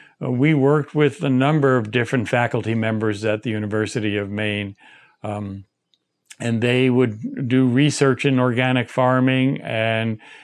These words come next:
help us anytime we had questions. I interacted with them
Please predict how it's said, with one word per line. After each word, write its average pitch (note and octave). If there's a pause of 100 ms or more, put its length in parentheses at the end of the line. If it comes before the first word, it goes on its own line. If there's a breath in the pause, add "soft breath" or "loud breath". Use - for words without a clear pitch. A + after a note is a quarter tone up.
(140 loud breath)
help C#3
us C#3+
anytime C3+
we B2+
had B2
questions. B2
I A2
interacted A#2+
with A2+
them A2+